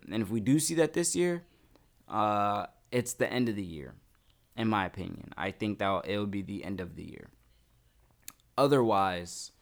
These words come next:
I can see it coming out next year and not during peak time. I think it'll come d-, out, um, before the summer, before the game hype, probably when it's game slow.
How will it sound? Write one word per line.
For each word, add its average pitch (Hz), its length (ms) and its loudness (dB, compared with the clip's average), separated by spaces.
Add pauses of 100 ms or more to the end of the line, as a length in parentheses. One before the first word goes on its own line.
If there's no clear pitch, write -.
(720)
I 120 120 2
can 131 160 -2
see 135 240 0
it - 60 -6
coming 123 380 0
out 110 340 0 (680)
next 135 400 0
year 165 440 4 (1000)
and 117 480 4
not 117 280 2
during 120 380 2
peak 120 320 -4
time. 87 420 -4 (420)
I 110 140 -2
think 120 140 2
it'll 120 140 2
come 117 320 -2
d-, 98 160 -2
out, 107 340 4 (260)
um, 98 1120 0 (1120)
before 127 500 2
the 123 120 0
summer, 131 480 2
before 113 640 2 (120)
the 110 120 -2
game 113 340 0
hype, 117 460 -2
probably 113 280 4
when 107 200 0
it's 95 160 -4
game 107 280 0
slow. 113 580 0